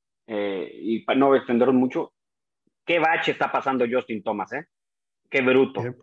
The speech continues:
Speaker 1: O sea, n-, no lo... o sea, no, no, no le puedes echar más que la culpa al matrimonio o algo <laughs> pasó. No es normal el nivel que tuvo tantos años, tan consistente,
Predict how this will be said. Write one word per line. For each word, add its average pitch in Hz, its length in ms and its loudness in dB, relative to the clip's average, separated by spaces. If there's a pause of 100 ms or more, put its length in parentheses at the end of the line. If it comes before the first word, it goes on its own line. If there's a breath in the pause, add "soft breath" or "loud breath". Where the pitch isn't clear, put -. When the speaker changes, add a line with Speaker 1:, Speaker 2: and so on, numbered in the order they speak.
(140)
Speaker 1:
O - 60 -20
sea, 117 360 2 (280)
n-, 156 340 -6
no 180 220 2
lo... 214 140 4 (1300)
o 131 80 -8
sea, 143 120 0
no, 185 160 0 (100)
no, 202 220 0
no 233 220 2
le 240 120 0
puedes 196 320 -2 (120)
echar 139 260 -8
más 143 140 -2
que - 80 -2
la 104 120 2
culpa 120 240 -2
al 104 80 0
matrimonio 104 680 -2
o 98 100 2
algo 110 260 0
<laughs> - 40 -14
pasó. 151 380 -4 (480 soft breath)
No 139 160 2
es 185 80 2
normal 175 460 0 (520)
el 139 160 0
nivel 165 320 0
que 196 100 -2
tuvo 170 320 -4
tantos 180 380 -2
años, 180 260 -4 (140)
tan 180 180 -2
consistente, 170 720 -2